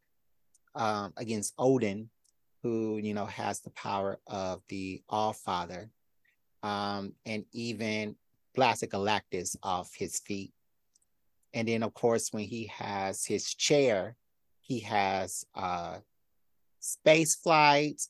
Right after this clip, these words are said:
um, teleporca-, teleportation, time travel, and he can move to alternate universes.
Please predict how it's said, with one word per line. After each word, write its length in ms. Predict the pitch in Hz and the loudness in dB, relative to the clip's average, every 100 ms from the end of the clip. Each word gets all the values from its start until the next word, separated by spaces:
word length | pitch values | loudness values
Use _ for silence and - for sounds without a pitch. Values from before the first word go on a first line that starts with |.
| _ | _
um, 380 | 113 110 107 101 | -8 -6 -4 -6
teleporca-, 680 | 104 113 107 107 - 123 123 - | -6 -4 -2 -4 0 0 0 -4
teleportation, 1000 | - 156 151 143 143 127 - 120 120 135 - - | 4 4 4 0 0 0 -4 -6 -8 -12 -12 -8
time 360 | - 110 107 | -4 -4 -4
travel, 580 | 104 113 104 101 98 95 - - _ | -6 -2 -2 0 -2 -2 -12 -20 _
and 140 | 123 110 | -10 -4
he 100 | 123 | -4
can 160 | 120 | -2
move 260 | 110 110 107 | -2 0 -2
to 120 | - | -4
alternate 440 | - 95 - 101 92 | -4 -6 -6 -10 -8
universes. 760 | 92 90 82 85 87 87 - | -10 -8 -10 -8 -8 -8 -12